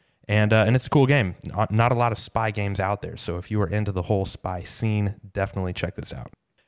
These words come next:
As always, we appreciate your reviews on Apple Podcasts, podchaser dot com. So please take a moment,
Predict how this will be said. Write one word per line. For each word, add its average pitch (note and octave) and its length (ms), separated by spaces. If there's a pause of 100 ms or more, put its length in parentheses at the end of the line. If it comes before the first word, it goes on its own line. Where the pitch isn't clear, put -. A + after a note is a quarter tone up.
(160)
As G#2 260
always, A#2 460
we G2+ 120
appreciate F#2+ 360
your F2 120
reviews G#2+ 560
on F2 260
Apple E2+ 220
Podcasts, F#2+ 560
podchaser F2+ 520
dot - 220
com. G2+ 420
So - 140
please F#2 300
take F#2+ 180
a - 20
moment, F#2+ 340